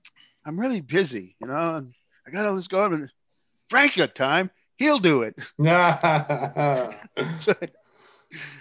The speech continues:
Speaker 1: so I was donated to Bruce to help him with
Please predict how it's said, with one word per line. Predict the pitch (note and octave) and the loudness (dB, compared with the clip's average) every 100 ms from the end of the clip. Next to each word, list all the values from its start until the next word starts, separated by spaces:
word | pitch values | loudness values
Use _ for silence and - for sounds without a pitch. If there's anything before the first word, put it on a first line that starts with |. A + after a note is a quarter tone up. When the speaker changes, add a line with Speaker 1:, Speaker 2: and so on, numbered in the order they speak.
| _ | _
Speaker 1:
so | - D#3+ D3+ | 0 4 4
I | E3 F3 | 4 4
was | F3 D3 - | 4 0 -6
donated | A#2+ B2+ D3+ D#3 D3 C#3+ C#3 C3+ | -6 2 2 2 0 -2 -4 -6
to | C3+ | -8
Bruce | B2+ D3+ D3+ - | -4 -4 -4 -6
to | B2 | -4
help | C3 C3 C#3 | -2 -2 -4
him | B2 | -8
with | B2+ A#2 | -6 -8